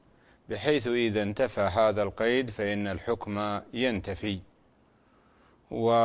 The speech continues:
ومثلنا لذلك بقول الله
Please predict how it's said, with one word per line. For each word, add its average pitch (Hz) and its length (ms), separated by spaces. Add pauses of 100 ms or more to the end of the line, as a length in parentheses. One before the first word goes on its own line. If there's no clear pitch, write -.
(1300)
ومثلنا 127 960 (320)
لذلك 110 720 (840)
بقول 101 1200
الله 104 720